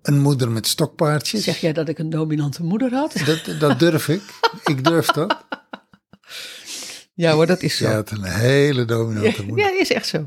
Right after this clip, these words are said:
Speaker 1: Ik was
Speaker 2: Ja.
Speaker 1: gek op jouw moeder.
Speaker 2: Ja, ja.
Speaker 1: En
Speaker 2: Mijn moeder was ook gek op jou.
Speaker 1: Ja, maar wel heel dominant.
Speaker 2: Absoluut.
Speaker 1: Maar anyway, eh, maar kan je zien dat dat één op één teruggrijpt naar,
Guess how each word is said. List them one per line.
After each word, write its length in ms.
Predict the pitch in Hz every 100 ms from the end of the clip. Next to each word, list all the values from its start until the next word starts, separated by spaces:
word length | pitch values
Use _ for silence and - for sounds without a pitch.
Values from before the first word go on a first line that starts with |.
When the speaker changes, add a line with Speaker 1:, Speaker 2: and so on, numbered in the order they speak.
| -
Speaker 1:
Ik 160 | - 123
was 200 | 107 -
Speaker 2:
Ja. 60 |
Speaker 1:
gek 220 | - 175
op 140 | 143 117
jouw 160 | 110 95
moeder. 160 | 92 92
Speaker 2:
Ja, 80 | - - _ _
ja. 200 | - 190 - _ _ _ _ _ _ -
Speaker 1:
En 300 | 156 147 - -
Speaker 2:
Mijn 220 | 202 208
moeder 180 | 202 170
was 100 | 156
ook 120 | -
gek 180 | 175 165
op 100 | 147
jou. 340 | 135 170 165
Speaker 1:
Ja, 440 | 165 185 123 165 - _ _ _ _
maar 280 | - 135 120
wel 220 | 165 143
heel 280 | - 170 139
dominant. 680 | 110 - 143 113 123 - - - -
Speaker 2:
Absoluut. 500 | 233 240 - 165 147
Speaker 1:
Maar 120 | 202
anyway, 600 | 226 294 190 113 131 269 285 _ _ _
eh, 300 | - 156 151 196 _ _ _
maar 160 | 156
kan 180 | - 233
je 100 | 233
zien 260 | 151 220 226
dat 200 | 185 -
dat 200 | 180 -
één 280 | - 220 208
op 160 | 147
één 360 | - 170 170 156
teruggrijpt 800 | - 175 185 - - 160 156 151
naar, 380 | 143 135 127